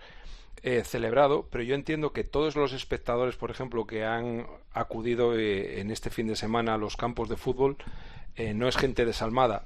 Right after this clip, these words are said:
simplemente, simplemente han hecho una actividad como otra, como, como otro fin de semana cualquiera, aunque efectivamente el tono, digamos, de la gente en los estadios yo creo que se ha notado mucho más triste,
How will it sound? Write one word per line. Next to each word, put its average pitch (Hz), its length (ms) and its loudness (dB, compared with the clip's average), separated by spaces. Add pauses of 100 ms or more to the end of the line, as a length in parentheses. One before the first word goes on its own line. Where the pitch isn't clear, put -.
simplemente, 127 800 0 (1080)
simplemente 160 760 4
han 156 160 4
hecho 160 220 -2
una 147 160 2
actividad 143 460 2
como 123 260 -2
otra, 117 540 2
como, 107 420 -8
como 107 220 -6
otro 127 280 0
fin 123 220 -4
de 120 100 -2
semana 120 320 -2
cualquiera, 131 640 2
aunque 117 500 -4
efectivamente 139 1000 0
el 117 180 -4
tono, 147 460 2
digamos, 135 460 0
de 120 100 0
la 117 140 0
gente 131 320 -4
en 120 60 -4
los 110 120 -6
estadios 123 440 -4
yo 120 120 -2
creo 117 200 -2
que 123 100 -4
se 120 100 -2
ha 120 40 0
notado 120 380 4
mucho 120 280 -4
más 117 200 -2
triste, 143 520 0